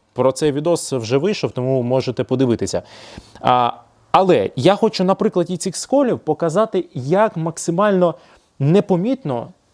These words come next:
замаскувати ваш скол. Знову ж таки, одразу кажу: таких розмірів скол зробити абсолютно непомітним,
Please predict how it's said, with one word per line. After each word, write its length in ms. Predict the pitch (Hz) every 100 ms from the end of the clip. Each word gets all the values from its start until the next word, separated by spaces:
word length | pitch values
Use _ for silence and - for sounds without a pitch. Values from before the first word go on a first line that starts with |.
| _
замаскувати 800 | - 170 185 170 - 165 226 240
ваш 260 | 135 165 -
скол. 300 | - 123 95
Знову 320 | 113 196 196
ж 120 | -
таки, 300 | - 107 101 -
одразу 420 | 143 156 160 117
кажу: 360 | - 101 90 80 _ _ _ _ -
таких 400 | 143 - 233 -
розмірів 520 | 170 214 156 165 156
скол 480 | - - 233 254 170
зробити 640 | 131 117 165 233 233 156 -
абсолютно 600 | - - - 185 214 135
непомітним, 680 | 131 143 160 254 254 117